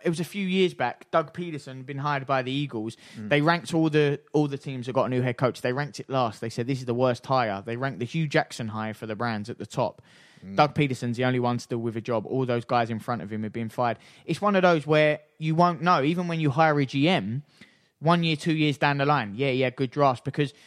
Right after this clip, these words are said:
Speaker 1: we can't even judge those drafts straight away because those
Speaker 2: Yeah.
Speaker 1: players need time to grow. So
Speaker 2: I, th-, I think I saw somewhere, a-, as we all do as fans of a team, we go, "Oh, we, oh, draft class of twenty sixteen, what have they done?" Uh, they t-, sometimes take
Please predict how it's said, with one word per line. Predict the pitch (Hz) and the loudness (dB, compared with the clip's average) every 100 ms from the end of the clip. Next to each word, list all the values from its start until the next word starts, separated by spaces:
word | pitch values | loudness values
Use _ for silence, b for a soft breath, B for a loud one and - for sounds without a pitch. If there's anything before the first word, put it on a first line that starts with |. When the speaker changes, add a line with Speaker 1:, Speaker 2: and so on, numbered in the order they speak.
| b b | b b
Speaker 1:
we | 147 | -12
can't | 147 196 - _ | -6 -6 -8 _
even | 175 156 156 | -4 0 2
judge | 160 147 127 | 2 2 0
those | 143 123 | -2 -2
drafts | - 156 165 160 | 0 2 2 0
straight | - 135 131 | -6 -4 -4
away | 117 117 117 | -2 -4 -4
because | - 127 | -6 -2
those | 156 175 165 | 2 2 2
Speaker 2:
Yeah. | 110 - _ | -4 -6 _
Speaker 1:
players | 151 139 123 | -4 -2 -4
need | 135 131 | -8 -12
time | - 127 117 | -10 -10 -10
to | 131 | -12
grow. | 120 113 110 | -10 -10 -8
So | - 143 139 135 | -4 -4 -4 -6
Speaker 2:
I, | |
th-, | 135 147 | -8 -6
I | |
think | 165 143 | -6 -6
I | |
saw | - 151 | -6 -6
somewhere, | 123 139 127 113 107 117 110 | -6 -4 -2 -2 -4 -6 -8
a-, | |
as | 110 | -8
we | 104 117 | -6 -4
all | 127 | -4
do | 120 113 | -4 -6
as | 104 | -6
fans | - 117 110 101 | -6 -6 -6 -10
of | |
a | 98 | -14
team, | - 110 101 | -10 -8 -8
we | 98 | -8
go, | 107 | -12
"Oh, | 104 98 101 120 - | -12 -14 -16 -18 -16
we, | 123 131 | -14 -14
oh, | 95 123 110 | -14 -12 -12
draft | - 156 147 - | -4 -2 -2 -4
class | - 127 110 - | -4 -2 -2 -4
of | 113 98 - | -10 -10 -10
twenty | - 131 127 | -10 -8 -8
sixteen, | 113 - - - 123 107 | -10 -12 -14 -6 -2 -2
what | 117 175 | 0 0
have | 143 | -2
they | 131 120 | -4 -4
done?" | 120 110 98 b b | -4 -4 -6 b b
Uh, | 143 - | -8 -2
they | 147 | -2
t-, | 143 - | -2 -4
sometimes | - 175 165 123 | -4 0 -2 -2
take | 143 113 - | -6 -8 -12